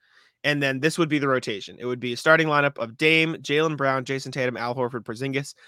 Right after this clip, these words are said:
a bench of Derek White, Delano Banton, Sam Hauser, Oshae Brissett, Rashawn Holmes, Luke Kornet. Not the best bench. All okay players and Derek White. I graded,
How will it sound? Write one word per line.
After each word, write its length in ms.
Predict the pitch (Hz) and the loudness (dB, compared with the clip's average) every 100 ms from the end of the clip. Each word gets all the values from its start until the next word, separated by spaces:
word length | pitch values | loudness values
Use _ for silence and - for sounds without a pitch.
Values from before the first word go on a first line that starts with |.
| _ - | _ -8
a 80 | 127 | 2
bench 240 | 147 147 | 4 4
of 120 | 139 | 2
Derek 320 | 123 147 151 - | 0 2 2 4
White, 280 | 143 143 | 4 4
Delano 300 | - 127 127 127 | -2 -2 -2 -2
Banton, 300 | 123 120 120 | -2 -4 -4
Sam 200 | 123 113 | -6 -4
Hauser, 380 | 131 131 123 - | -2 -2 -2 -6
Oshae 240 | 117 110 | -8 -10
Brissett, 300 | 104 - 135 | -8 -2 -2
Rashawn 300 | 117 117 110 | -2 -8 -8
Holmes, 280 | 123 123 120 | -6 -8 -8
Luke 120 | 113 | -10
Kornet. 180 | - 104 - | -10 -14 -12
Not 220 | 120 151 180 | 0 0 2
the 60 | |
best 260 | 170 151 - | 2 0 0
bench. 360 | 123 147 - - _ _ _ _ - | -6 -8 -14 -20 _ _ _ _ 2
All 220 | 156 170 | 2 4
okay 380 | 165 170 - 156 | 2 2 2 -2
players 440 | 151 139 123 123 131 | -2 -2 -2 -2 -4
and 140 | 127 | -4
Derek 320 | 123 117 120 | -4 -2 -4
White. 260 | 107 104 139 _ _ _ _ _ | -6 -8 -10 _ _ _ _ _
I 100 | 139 | 4
graded, 380 | 147 165 165 160 | 6 6 6 4